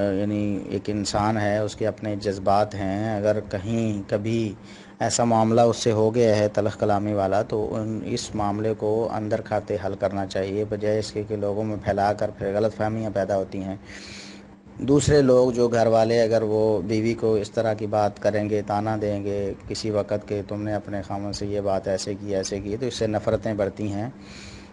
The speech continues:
محبتیں کم ہوتی ہیں اور رشتے خراب ہوتے ہیں۔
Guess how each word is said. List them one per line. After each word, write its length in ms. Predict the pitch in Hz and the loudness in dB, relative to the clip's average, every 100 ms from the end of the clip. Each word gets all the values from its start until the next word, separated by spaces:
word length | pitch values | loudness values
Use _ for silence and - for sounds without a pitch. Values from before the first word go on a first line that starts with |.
| - | -6
محبتیں 540 | 113 107 107 117 123 117 | -2 0 2 0 2 0
کم 220 | 117 123 | 2 2
ہوتی 320 | 113 110 95 104 | 2 -2 -2 -4
ہیں 380 | 98 101 110 | -2 -2 -2
اور 440 | 113 107 107 110 110 107 107 107 107 107 | -2 0 4 4 4 2 2 2 2 0
رشتے 240 | 107 - 123 | -2 -2 -2
خراب 360 | - 113 104 | 2 2 2
ہوتے 260 | 101 92 92 | 2 -2 -4
ہیں۔ 180 | 90 | -4